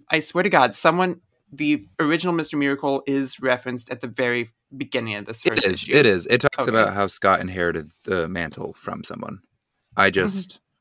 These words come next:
Speaker 2: I cannot be bothered to care about continuity. You could hold
Speaker 1: Wait,
Speaker 2: a
Speaker 1: is
Speaker 2: gun to my head and I,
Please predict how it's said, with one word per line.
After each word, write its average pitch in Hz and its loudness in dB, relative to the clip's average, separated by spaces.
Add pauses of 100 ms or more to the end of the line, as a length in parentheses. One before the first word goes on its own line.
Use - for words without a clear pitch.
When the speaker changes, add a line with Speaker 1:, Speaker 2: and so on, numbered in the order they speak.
(520)
Speaker 2:
I 107 4
cannot 113 6
be 98 0
bothered 82 -2
to 98 -6
care 90 -4
about 85 -2
continuity. 85 -6 (500)
You 120 0
could 135 6
hold 127 6
Speaker 1:
Wait, 104 4
Speaker 2:
a - -4
Speaker 1:
is 101 6
Speaker 2:
gun 101 4
to 98 2
my 98 0
head 92 0
and 87 -4
I, 87 -2